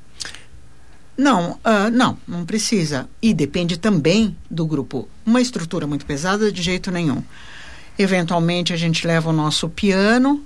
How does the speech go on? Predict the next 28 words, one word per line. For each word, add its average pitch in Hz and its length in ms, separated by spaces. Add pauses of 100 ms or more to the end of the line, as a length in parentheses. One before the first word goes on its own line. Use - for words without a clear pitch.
(100)
um 147 140
piano 151 320
elétrico, 190 640
então 151 200
tem 147 140
um 147 60
pianista, 170 680
ou 185 260
com 165 220
violão. 202 760 (440)
Ahn, 170 500
às 151 180
vezes, 170 580
a 151 60
gente 156 220
pede 160 260
uma 151 140
sonorização, 160 1200 (480)
mas 233 280
eu 277 120
acho 269 240
que 220 440
é - 120
sempre 196 380
muito 220 320
menor 220 640
do 160 160
que, 160 560